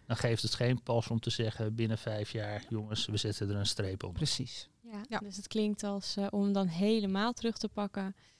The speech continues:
Speaker 3: geen sturing meer op processen, maar voornamelijk nu sturing op de inhoud.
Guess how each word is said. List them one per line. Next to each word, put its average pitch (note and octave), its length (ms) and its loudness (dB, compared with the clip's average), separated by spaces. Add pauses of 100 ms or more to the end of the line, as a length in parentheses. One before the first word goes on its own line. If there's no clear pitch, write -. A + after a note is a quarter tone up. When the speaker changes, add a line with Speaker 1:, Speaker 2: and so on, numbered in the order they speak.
(240)
Speaker 3:
geen A3 220 6
sturing G#3+ 400 6
meer G3+ 180 2
op G3 80 0
processen, G#3+ 560 2
maar G3 120 2
voornamelijk G3 420 2
nu F#3+ 100 2
sturing F#3+ 380 2
op F3+ 100 -2
de - 100 -2
inhoud. E3 520 -2